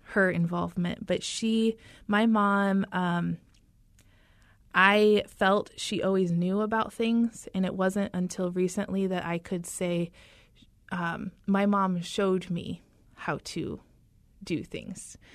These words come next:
um, in a bedroom. So, uh, that's where I say she had an active role, uh, because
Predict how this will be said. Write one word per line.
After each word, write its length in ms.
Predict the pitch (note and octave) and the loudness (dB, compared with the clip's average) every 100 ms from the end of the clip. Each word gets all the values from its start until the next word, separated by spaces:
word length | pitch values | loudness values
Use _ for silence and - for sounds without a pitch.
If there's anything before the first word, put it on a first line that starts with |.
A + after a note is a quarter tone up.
| - - | -20 -12
um, 300 | F3 D#3+ - | -10 -8 -6
in 140 | F3 E3 | -6 -6
a 60 | |
bedroom. 440 | E3+ - - - F#3+ - | -8 -10 -10 -10 -12 -14
So, 380 | - E3 C#3 - - - - - | -8 -6 -6 -10 -16 -20 -16 -8
uh, 280 | F3 E3 F#3 | -6 -4 2
that's 260 | F#3 G3 | 2 2
where 140 | G3+ F3+ | 0 0
I 80 | |
say 220 | F3 - E3+ | -2 -4 -4
she 160 | - | -6
had 180 | F3+ F3 | -6 -6
an 120 | E3 | -4
active 460 | - E3 - E3+ F3 | -4 -6 -6 -8 -2
role, 440 | E3+ F3 F3+ A3+ _ _ - | 0 0 0 -4 _ _ -10
uh, 280 | F#3 F3 F3+ | -6 -6 -6
because 760 | F3 - F3+ E3+ E3+ - - | -8 -8 -8 -6 -6 -10 -16